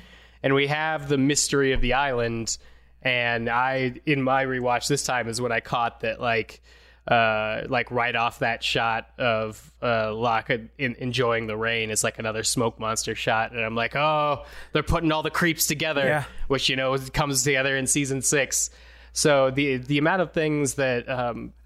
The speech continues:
Speaker 1: I don't know, like, I sympathize with that group of people who were hired to do an impossible job,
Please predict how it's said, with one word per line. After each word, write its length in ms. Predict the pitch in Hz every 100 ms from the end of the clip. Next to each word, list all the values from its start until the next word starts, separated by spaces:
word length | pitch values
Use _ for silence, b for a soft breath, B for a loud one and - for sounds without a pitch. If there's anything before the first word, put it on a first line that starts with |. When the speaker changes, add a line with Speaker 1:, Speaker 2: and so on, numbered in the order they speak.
| -
Speaker 1:
I 120 | - 175
don't 100 | 147
know, 240 | 113 113 -
like, 240 | 151 139 139
I 320 | 147 151 135 -
sympathize 720 | - - 208 208 185 170 165
with 120 | 160
that 200 | 147 143
group 200 | 143 143
of 120 | 139 -
people 560 | 135 127 120 107 104 b b b b b
who 140 | 135
were 180 | 131 127
hired 460 | 135 139 139 135 131
to 100 | 127
do 200 | 127 127
an 60 |
impossible 600 | 117 113 123 123 131 123 117
job, 540 | 120 113 110 104